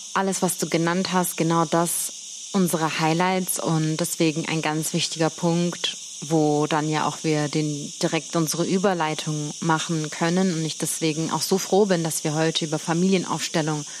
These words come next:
sprechen. Für mich persönlich war auch die Familienaufstellung ein, also auch mein Highlight, weil ich habe ja bei der Familienaufstellung, wo du facilitiert hast,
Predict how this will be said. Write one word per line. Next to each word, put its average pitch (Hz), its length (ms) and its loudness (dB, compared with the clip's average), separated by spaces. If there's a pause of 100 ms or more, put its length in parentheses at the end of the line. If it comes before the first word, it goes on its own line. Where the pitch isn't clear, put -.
(140)
sprechen. 185 800 2 (720)
Für 185 160 2
mich 214 280 4
persönlich 180 720 2
war 139 260 0
auch 170 380 2 (140)
die 180 60 0
Familienaufstellung 180 1160 2 (300)
ein, 156 460 -4 (460)
also 165 320 -2
auch - 160 2
mein 151 440 0
Highlight, 185 640 2
weil 143 440 0 (260)
ich 165 180 -2
habe 160 160 -2
ja 156 100 -2
bei 147 180 0
der 151 100 0
Familienaufstellung, 156 1200 0 (600)
wo 165 120 0
du 175 540 2
facilitiert 175 880 -2
hast, 185 240 2